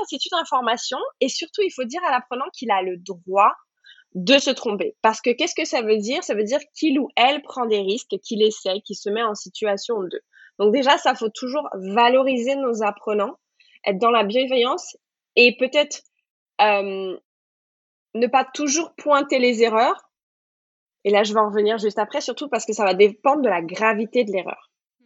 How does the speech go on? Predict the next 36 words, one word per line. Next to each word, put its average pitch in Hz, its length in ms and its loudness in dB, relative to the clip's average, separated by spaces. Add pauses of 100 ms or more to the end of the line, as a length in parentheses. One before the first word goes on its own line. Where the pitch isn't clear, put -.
(140)
OK ? 202 220 -8 (840)
Euh, 196 500 2
donc 220 160 0
ça, 311 80 -8
c'est 311 140 -6
une 262 80 -6
première 254 260 0
chose. 196 240 -6
Donc, 214 140 -2 (1400)
l'erreur, 294 420 4
c'est 320 140 -4
un 285 100 -2
symptôme 226 540 -4 (120)
qui 240 120 -2
n'a 220 100 2
pas 285 140 2
forcément 262 360 -4
la 190 140 -2
même 185 280 -2
importance 202 520 -4
et 285 60 2
la 208 100 0
même 233 240 -2 (140)
origine. 214 560 4
Ça 180 160 -6
va 175 100 -2
dépendre 180 320 -4 (300)
évidemment 202 540 4
de 185 120 0
notre 180 540 -2
langue, 196 560 2 (120)
euh, 170 340 -2
native, 185 580 -2
mais 208 120 8
aussi 208 280 2
d'éléments 214 440 4